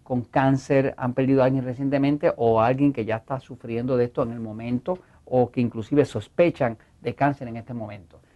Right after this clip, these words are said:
Eh, el cáncer es, eh, es algo que ha venido acabando con la sociedad, viene en aumento. Eh, pero desde el punto de vista del metabolismo, lo que quiero compartir con ustedes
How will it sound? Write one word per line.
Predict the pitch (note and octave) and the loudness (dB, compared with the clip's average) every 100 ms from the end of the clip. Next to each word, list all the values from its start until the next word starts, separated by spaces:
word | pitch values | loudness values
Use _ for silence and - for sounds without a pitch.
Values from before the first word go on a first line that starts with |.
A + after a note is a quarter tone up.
| _ _ | _ _
Eh, | C3+ C3 C3 B2+ - _ _ - _ _ _ - | 2 6 6 4 0 _ _ -20 _ _ _ 0
el | D#3 | 2
cáncer | - A3 A#3+ G#3 | 4 4 4 4
es, | F#3+ - - _ - | 4 -2 -14 _ -2
eh, | D#3+ D3+ | 0 0
es | E3 | 0
algo | F#3 G3 E3+ E3 - - _ | 2 4 4 2 0 -6 _
que | D3 | 2
ha | C3+ | 4
venido | D3 D3 D#3+ E3 - | 6 6 6 4 2
acabando | C#3+ C3 B2+ C3 D#3+ F3+ E3 | -2 0 2 4 4 4 4
con | D3 C3+ | 4 2
la | B2 | -2
sociedad, | C3+ - C3 C3 D3 A#2+ | -8 -6 -2 0 0 -2
viene | A#2+ C#3 D3+ - | -4 -2 -2 -4
en | B2 | -8
aumento. | A2+ A#2 B2 C3 B2 G2+ - - _ _ _ _ | -8 -4 -2 2 2 0 -12 -20 _ _ _ _
Eh, | C3+ C3 C3 C3 - | 2 4 6 4 4
pero | E3 D#3+ C#3+ | 6 6 6
desde | D3 C3+ | 4 4
el | C3 | 4
punto | F3 G3+ A3 | 4 6 6
de | G3 | 6
vista | G3+ G3+ G3 | 4 6 4
del | |
metabolismo, | F#3+ F3+ F3+ G3 G3 E3+ | 4 2 2 4 2 2
lo | C#3 | 0
que | A#2+ | -2
quiero | A2 D3+ E3+ | 2 2 2
compartir | F3 D#3 D#3 E3 | 0 0 0 -4
con | E3+ | -4
ustedes | E3 - D3+ C#3 - | -6 -2 0 0 -4